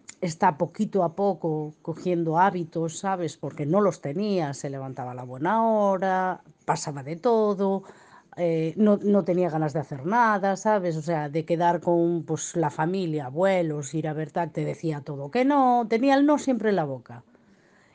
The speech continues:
Y ahora es como que, "Ah, vale, pues quedamos", o te comenta, "Mamá, voy a bajar, tal, tal, tal". O,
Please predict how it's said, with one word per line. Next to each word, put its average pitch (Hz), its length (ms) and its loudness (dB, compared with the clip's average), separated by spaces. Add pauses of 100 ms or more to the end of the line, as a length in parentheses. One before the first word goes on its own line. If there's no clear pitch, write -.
(120)
Y 240 120 2
ahora 302 460 4
es 285 180 -4
como 190 320 0
que, 170 240 -2
"Ah, 320 180 2
vale, 233 480 2 (160)
pues - 200 -2
quedamos", 175 760 0
o 180 160 -2
te 180 140 -2
comenta, 190 380 0
"Mamá, 208 320 0
voy 320 160 0
a 254 60 2
bajar, 311 460 0
tal, 269 340 0
tal, 269 300 0
tal". 143 340 0 (1120)
O, 196 340 4